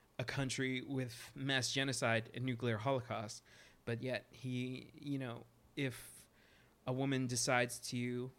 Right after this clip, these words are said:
you know, raise her voice and discuss injustices, uh, done within specifically the Hollywood industry, she gets her fucking Twitter atta-,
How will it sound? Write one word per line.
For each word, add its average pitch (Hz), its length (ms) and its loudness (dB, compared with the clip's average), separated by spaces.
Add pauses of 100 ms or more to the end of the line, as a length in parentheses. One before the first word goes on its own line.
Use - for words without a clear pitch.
(560)
you 135 160 0
know, 123 80 0
raise 131 280 4
her 135 100 2
voice 127 340 2
and 123 300 -4
discuss 135 480 2
injustices, 123 960 -2 (840)
uh, 135 220 0 (340)
done 139 420 4 (260)
within 139 520 2
specifically 135 640 0
the 120 120 0
Hollywood 127 340 -2
industry, 117 560 -4 (120)
she - 200 -10
gets 117 200 -10
her 117 200 0 (440)
fucking 120 440 -4 (960)
Twitter 135 220 2
atta-, 117 260 -4